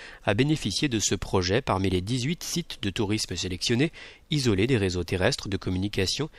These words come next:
inéligibles à un mégabit par seconde.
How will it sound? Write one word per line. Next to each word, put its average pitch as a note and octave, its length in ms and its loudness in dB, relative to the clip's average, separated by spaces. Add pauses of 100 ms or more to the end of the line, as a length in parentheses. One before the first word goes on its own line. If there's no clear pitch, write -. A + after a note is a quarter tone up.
(260)
inéligibles A#2 640 0
à F#2+ 240 2
un D3 160 4
mégabit G2+ 400 0
par A#2+ 320 2
seconde. A#2 440 0